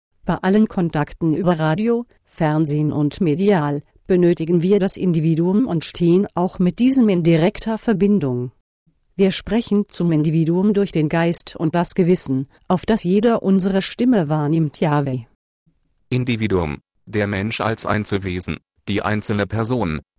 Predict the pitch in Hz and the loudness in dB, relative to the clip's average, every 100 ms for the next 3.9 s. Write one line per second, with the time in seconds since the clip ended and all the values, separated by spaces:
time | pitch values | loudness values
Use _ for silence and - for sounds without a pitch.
0 | - 107 - - 104 107 - 110 104 107 | -10 -10 -6 -2 0 -2 -4 -6 -2 0
1 | 131 131 120 110 104 101 98 104 - 101 | 0 0 0 0 -2 -2 -4 -4 -4 -4
2 | 92 95 95 101 104 98 101 - 110 101 | -4 -2 -4 -4 -4 -4 -4 -4 -2 -2
3 | 95 107 113 113 110 95 - 87 | -2 -4 -6 -4 -2 -2 -2 -4